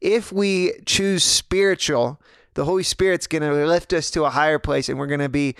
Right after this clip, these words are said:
caught up in eternal realities instead of just temporal re-, realities. Because, man, the five senses, they're very temporal.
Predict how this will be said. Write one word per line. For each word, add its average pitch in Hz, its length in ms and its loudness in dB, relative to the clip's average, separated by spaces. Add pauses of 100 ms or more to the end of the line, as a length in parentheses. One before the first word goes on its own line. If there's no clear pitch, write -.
(320)
caught 143 200 0
up 147 200 -2
in 139 80 -2
eternal 170 560 -2
realities 139 600 2
instead 139 300 -2
of 139 80 2
just 139 240 -2
temporal 143 460 -2
re-, 117 240 -4
realities. 113 540 -2 (340)
Because, 147 360 -4
man, 143 400 -4 (120)
the 147 180 -2
five 175 380 0
senses, 147 760 -2 (540)
they're 143 120 0
very 170 460 0
temporal. 139 540 -2